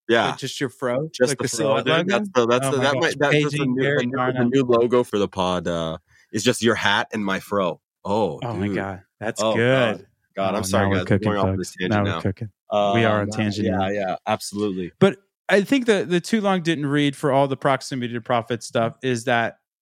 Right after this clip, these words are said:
Speaker 2: there's two ways to look at the world. The way it is or the way you want it to be. The way it is sucks. But, like, the more you can understand the way it is,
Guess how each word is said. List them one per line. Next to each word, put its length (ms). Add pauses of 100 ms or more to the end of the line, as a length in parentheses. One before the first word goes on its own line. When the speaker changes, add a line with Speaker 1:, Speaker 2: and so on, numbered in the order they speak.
(300)
Speaker 2:
there's 260
two 220
ways 260
to 80
look 180
at 60
the 80
world. 420 (260)
The 200
way 300
it 80
is 340
or 60
the 100
way 140
you 100
want 180
it 60
to 100
be. 300 (600)
The 220
way 280
it 80
is 500 (280)
sucks. 520 (480)
But, 300 (240)
like, 320 (120)
the 160
more 300
you 220
can 460 (340)
understand 720
the 60
way 260
it 80
is, 400